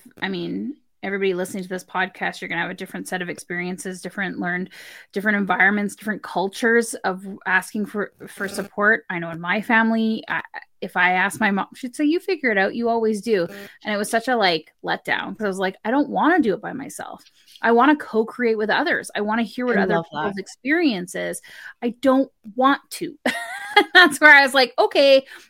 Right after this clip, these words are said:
Speaker 1: I'm gonna go build my own, I'm gonna go build my own communities where we can actually do collaboration, where we can do co-creation."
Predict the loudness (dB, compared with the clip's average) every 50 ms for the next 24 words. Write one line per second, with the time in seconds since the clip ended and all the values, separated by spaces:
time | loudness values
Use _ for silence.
0 | _ _ 4 4 4 4 2 2 2 2 2 0 0 0 -2 -2 -2 -2 -2 -2
1 | -2 -4 -4 -6 -6 -8 -8 -6 -6 -4 -4 -6 -4 -4 -6 -4 -2 -4 -4 -4
2 | -4 -6 -6 -6 -8 -8 -10 -10 -8 -8 -8 -6 -6 -8 -8 -10 -10 -8 -8 -8
3 | -8 -8 -8 -10 -12 -8 -6 -4 -4 -4 -6 -6 -8 -8 -8 -8 -8 -8 -10 -10
4 | -10 -10 -10 -10 -10 -12 -12 -12 -12 -10 -10 -12 -14 -16 -16 -14 -14 -14 -14 -16
5 | -16 -10 -10 -10 -10 -8 _ -10 -10 -10 -10 -10 -8 -8 -8 -8 -8 -8 -8 -8